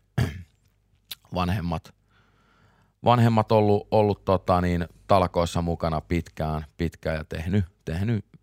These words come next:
yhden elämän uran tosiaan sen, sen parissa ja, ja tota niin, niin, ö, ollaan myös poikkeuksellinen tavallaan, että meillä oli se edustuskanta Lammilla, niin yli satakaksikymmentäviisi brändiä.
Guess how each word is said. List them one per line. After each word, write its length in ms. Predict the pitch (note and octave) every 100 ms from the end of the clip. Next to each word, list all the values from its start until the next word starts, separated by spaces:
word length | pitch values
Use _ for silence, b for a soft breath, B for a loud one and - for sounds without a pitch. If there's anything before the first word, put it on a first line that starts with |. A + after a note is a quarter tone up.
| -
yhden 320 | E2+ E2+ E2
elämän 340 | D#2+ D#2+ D#2 D#2+
uran 280 | D#2+ E2 D#2
tosiaan 420 | D#2+ - D2+ D2
sen, 160 | - D2+ -
sen 220 | - D2
parissa 460 | - - - - -
ja, 120 | - - b b b b b -
ja 140 | D#2+
tota 400 | - - - D#2+
niin, 240 | - G1+ G1+
niin, 320 | G1+ G1+ D#2 - _ _ _ _ _ _ _ _ _ _ _ - -
ö, 280 | F2 E2+ D#2+ D2+ _ _
ollaan 380 | F2 F2 F2+ F2 - b b b b b b b b b -
myös 220 | F#2+ F#2
poikkeuksellinen 1120 | - G2+ F#2+ - G2 F2+ - F2+ F2 F2 E2 E2
tavallaan, 480 | E2+ D#2+ D#2+ D#2+
että 140 | E2 E2+
meillä 220 | E2 E2+
oli 140 | E2+
se 180 | D#2+ F2
edustuskanta 720 | F2 E2 - D#2+ - D#2 D#2
Lammilla, 500 | D#2+ D#2 D#2+ D#2+ D2+
niin 200 | D#2+ E2 - -
yli 180 | F2+ F2
satakaksikymmentäviisi 1040 | F2 E2+ - E2 - - D#2+ D#2 D#2+ -
brändiä. 440 | - E2+ D#2+ -